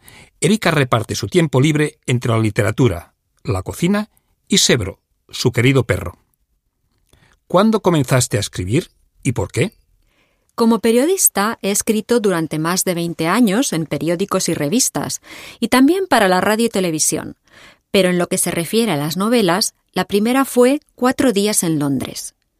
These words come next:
Speaker 2: Vi un anuncio de un premio, pensé que sería divertido intentarlo, y lo hice.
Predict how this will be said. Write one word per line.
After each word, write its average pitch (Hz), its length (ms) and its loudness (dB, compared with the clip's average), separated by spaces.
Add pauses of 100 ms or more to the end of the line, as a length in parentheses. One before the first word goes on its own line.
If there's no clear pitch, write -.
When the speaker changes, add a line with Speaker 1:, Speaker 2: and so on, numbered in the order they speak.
(420)
Speaker 2:
Vi 208 240 2
un 214 140 2
anuncio 226 480 2
de 147 80 -4
un 175 120 -4
premio, 247 540 0 (380)
pensé 160 280 0
que - 120 -6
sería 165 320 0
divertido 247 480 0
intentarlo, 240 720 0 (320)
y 349 100 2
lo 196 100 4
hice. 165 320 -2